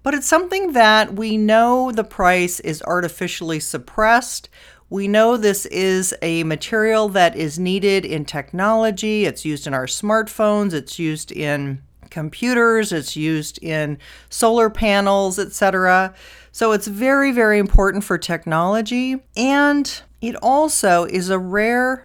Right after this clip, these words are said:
metal, much more rare than gold. So while silver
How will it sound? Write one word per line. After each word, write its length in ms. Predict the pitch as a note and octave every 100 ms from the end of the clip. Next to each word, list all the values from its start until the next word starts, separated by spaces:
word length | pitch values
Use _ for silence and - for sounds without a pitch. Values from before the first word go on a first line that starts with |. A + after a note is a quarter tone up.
| -
metal, 580 | E3 D#3 D3 F#2+ - - -
much 340 | B3 F#4+ -
more 220 | G3 F#3
rare 400 | D#3+ E3 D#3+ E3
than 260 | D#3 E3 D3+
gold. 480 | D#3 D3 - - - - -
So 160 | - C4
while 260 | A#3+ A#3
silver 880 | A#3 - D#4+ G#4+ C#4 D#3 D3+ G#3 -